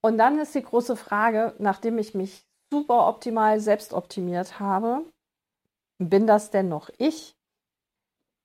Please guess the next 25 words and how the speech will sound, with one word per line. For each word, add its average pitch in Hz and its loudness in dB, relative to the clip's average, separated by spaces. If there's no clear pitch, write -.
Also, 190 4
wenn 165 -2
ich 262 -4
mich 302 -2
zum 311 0
Beispiel 269 2
für 240 -4
die 208 -2
Zombie-Apokalypse 185 -2
optimiere 160 -6
und 160 -4
dann 170 0
einen 160 -2
Zombie 214 -2
aus 151 -2
dreihundert 185 0
Metern 190 0
direkt - 0
zwischen 226 -8
die 180 -6
Augen 196 4
treffen 170 0
kann 180 -2
mit 180 -6
meinem 165 -2